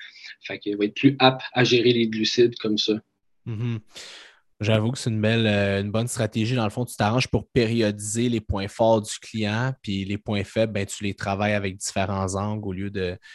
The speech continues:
Speaker 2: juste
Speaker 1: Ouais,
Speaker 2: continuer à
Speaker 1: exactement.
Speaker 2: taper sur le clou, là. <laughs>
Speaker 1: Ouais.
Speaker 2: J'avoue.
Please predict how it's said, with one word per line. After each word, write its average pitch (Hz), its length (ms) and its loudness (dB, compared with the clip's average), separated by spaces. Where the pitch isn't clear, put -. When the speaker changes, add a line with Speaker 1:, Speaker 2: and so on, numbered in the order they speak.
Speaker 2:
juste 101 200 0
Speaker 1:
Ouais, 131 80 6
Speaker 2:
continuer 120 260 4
à - 20 4
Speaker 1:
exactement. 107 160 0
Speaker 2:
taper 104 160 0
sur 101 140 -2
le 98 60 -2
clou, 113 280 -2
là. 131 160 0
<laughs> - 420 0
Speaker 1:
Ouais. 135 180 8
Speaker 2:
J'avoue. 107 320 0